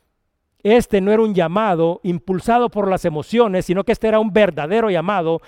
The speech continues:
para formar parte de un ministerio. Ahora,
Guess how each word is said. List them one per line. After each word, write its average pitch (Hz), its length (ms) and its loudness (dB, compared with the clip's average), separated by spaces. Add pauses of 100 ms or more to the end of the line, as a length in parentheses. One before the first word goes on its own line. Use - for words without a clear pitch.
(220)
para 180 200 -2
formar 175 360 0
parte 196 560 -2 (240)
de 147 100 0
un 208 160 4
ministerio. 185 680 0 (420)
Ahora, 190 400 4